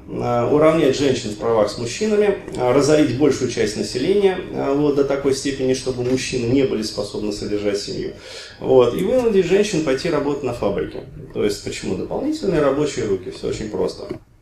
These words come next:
Далее. Насаждать среди населения, в первую очередь среди женщин, идеологию излишнего сверхпотребления. Почему? Потому что, опять-таки, ну, инстинктивные зацепки. То есть, а, если кто-то вот слушал курс рекламы, маркетинга,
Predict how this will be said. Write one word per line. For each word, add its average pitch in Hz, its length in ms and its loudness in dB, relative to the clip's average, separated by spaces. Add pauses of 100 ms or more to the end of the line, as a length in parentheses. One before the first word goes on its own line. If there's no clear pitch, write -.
(300)
Далее. 143 360 6
Насаждать 180 460 2
среди 143 260 -2
населения, 147 520 0
в 135 100 -8
первую 120 220 -2
очередь 104 300 -4
среди 104 280 -2
женщин, 170 340 -2 (320)
идеологию 131 520 4
излишнего 131 420 -2
сверхпотребления. 101 960 -4
Почему? - 340 -8
Потому 107 320 -6
что, - 140 -6
опять-таки, - 580 -6 (100)
ну, 117 460 0
инстинктивные 156 560 0
зацепки. - 500 -2
То - 80 -4
есть, - 300 -6 (400)
а, 113 360 2
если 120 500 4
кто-то 101 340 0
вот 95 160 0
слушал - 400 -6
курс - 580 -10
рекламы, 156 480 0
маркетинга, 120 880 0